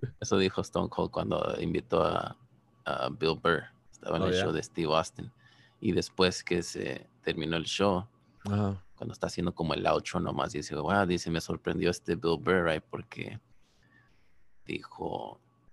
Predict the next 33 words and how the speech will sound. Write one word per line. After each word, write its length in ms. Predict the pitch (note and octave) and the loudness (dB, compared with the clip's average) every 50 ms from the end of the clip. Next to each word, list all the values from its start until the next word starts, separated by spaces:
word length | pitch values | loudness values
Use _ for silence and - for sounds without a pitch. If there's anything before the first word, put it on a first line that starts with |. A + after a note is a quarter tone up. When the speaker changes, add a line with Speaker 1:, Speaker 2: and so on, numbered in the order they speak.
| - - - - - - - - - - - - - - - - - - - | -20 -20 -20 -20 -20 -20 -20 -20 -20 -20 -20 -20 -20 -20 -20 -20 -20 -10 -2
Speaker 1:
you 100 | G2+ G#2+ | 2 4
know, 140 | G2 G#2 A2+ | 6 6 6
pues 160 | G#2+ A#2 G2+ | 4 2 2
sentó 340 | - - F#2 - - F#2+ G2+ | 2 0 0 2 4 6 6
y 200 | G#2+ G#2+ G#2 G2 | 8 8 6 6
empe-, 320 | F#2 F#2 F2 - - E2 - | 4 4 2 -2 -4 -4 0
habló 400 | - F2 F2 E2+ F2 E2+ E2+ F2+ | 2 2 2 2 2 2 2 2
serio, 400 | F2 - F2 E2+ F2 F2+ F#2 F#2+ | 2 0 0 0 2 2 2 2
you 120 | G2 G2 F#2+ | 2 2 0
know, 160 | F2 E2+ F2 | 0 0 0
de 100 | F2+ F2 | 0 0
lo 180 | E2+ D#2+ D#2+ | 0 -2 -4
que 120 | - - C2+ | -4 -4 -2
Speaker 2:
Ajá. 80 | C2+ D2 F2 F#2+ | 0 0 0 0
Speaker 1:
hace 140 | G2 F2+ D#2+ D#2+ E2 | 0 -2 -2 -2 -2
y 380 | E2 - F#2+ F#2 F2+ F2+ F2 - - | -4 -4 -6 -6 -8 -10 -12 -14 -12
la 120 | - D2 | -12 -10
chica 240 | - - - - - - | -10 -12 -14 -12 -8 -6
dijo, 240 | E2 D#2+ - - E2 | -6 -6 -4 -2 -2
"Yo 140 | E2+ E2+ | -2 -2
pensé", 600 | E2+ - F2 E2+ - - F2 E2+ F2 E2 E2 - - _ _ _ | 0 -2 -2 -4 -2 0 2 2 2 2 0 -2 -8 _ _ _
dijo, 180 | - G#2+ - G#2+ | 0 2 4 4
me 60 | A2 | 4
imaginé 420 | G#2+ G#2 G2+ - - A2 A2+ A2+ | 4 4 4 4 4 4 4 6
que 120 | - A#2+ - | 4 2 2
porque 260 | - A2 G2 - G#2+ | 2 0 0 2 2
es 80 | - | 2
un 80 | - A2 | 2 2
comediante 480 | - A2+ G#2+ G2+ G2 G2+ G2+ - - G2+ | 4 4 4 6 6 4 4 2 2 4
iba 200 | F#2 F#2 F#2+ F#2+ | 4 6 6 6
a 40 | F2+ | 6
venir 480 | F2+ F2+ E2+ F2 F2 F2+ F2+ F2+ E2+ | 6 4 4 2 2 2 2 2 2
a, 280 | F2 E2+ D2+ - G2 - | 0 0 -2 -2 -6 -10